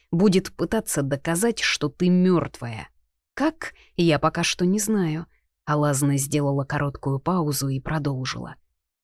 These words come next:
«Потом он спрячет тебя и начнет свои эксперименты». По телу Овидии пробежала дрожь.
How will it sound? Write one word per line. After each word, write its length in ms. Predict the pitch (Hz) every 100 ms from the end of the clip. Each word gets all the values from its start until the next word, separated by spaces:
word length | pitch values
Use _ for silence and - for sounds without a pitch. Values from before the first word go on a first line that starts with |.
| _ _ _
«Потом 300 | 156 151 160
он 140 | 156 156
спрячет 600 | - 175 185 190 151 -
тебя 320 | - 120 123 - _
и 80 | 208
начнет 520 | 226 220 - 247 247
свои 440 | - 196 190 180 160
эксперименты». 880 | - - 151 160 151 120 104 - - _ _ _ _ _ _ _ _ _ _ _ _
По 140 | - 160
телу 360 | 165 160 156
Овидии 500 | 147 147 185 147 135
пробежала 640 | 123 - 143 151 160 156 156
дрожь. 500 | - 156 - -